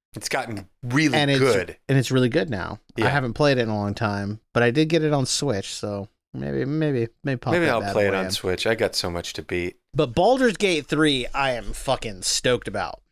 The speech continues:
Speaker 1: You're hyped?
Speaker 2: Yeah, I'm a big Baldur's Gate fan.
Speaker 1: Okay.
Speaker 2: I played a lot of Baldur's Gate two on my P C in, like, middle school.
Speaker 1: Okay.
Speaker 2: Same time I was playing, like, Diablo two.
Speaker 1: Wow. Wow.
Speaker 2: It's, like, less spooky Diablo two.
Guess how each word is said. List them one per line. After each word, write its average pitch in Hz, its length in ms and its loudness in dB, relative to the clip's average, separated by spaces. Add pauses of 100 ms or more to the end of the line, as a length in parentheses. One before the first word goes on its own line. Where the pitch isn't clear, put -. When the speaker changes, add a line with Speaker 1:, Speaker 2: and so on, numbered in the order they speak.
(160)
Speaker 1:
You're 101 160 0
hyped? 98 340 0 (440)
Speaker 2:
Yeah, 107 420 -2
I'm 117 80 -4
a 135 100 0
big 123 240 0
Baldur's 110 300 0
Gate 101 240 -6
fan. 95 460 -8 (460)
Speaker 1:
Okay. 98 360 -10
Speaker 2:
I 131 60 0
played 208 220 0
a 202 80 4
lot 180 160 2
of 147 80 -4
Baldur's 143 380 2
Gate 135 220 0
two 123 540 2
on 113 180 -2
my 110 420 -2
P 127 260 -4
C 104 400 -4
in, 95 100 -6
like, 95 160 -8
middle 98 380 -6
school. 82 560 -8 (180)
Speaker 1:
Okay. 92 140 -12
Speaker 2:
Same 185 260 0
time 208 140 2
I 190 60 0
was 180 120 0
playing, 170 220 2
like, 110 160 0
Diablo 98 420 -2
two. - 320 -10 (460)
Speaker 1:
Wow. 82 280 -6 (800)
Wow. 82 160 -6
Speaker 2:
It's, - 120 -2
like, 156 140 2
less 120 280 0
spooky 110 460 -2
Diablo 76 520 -10
two. - 120 -14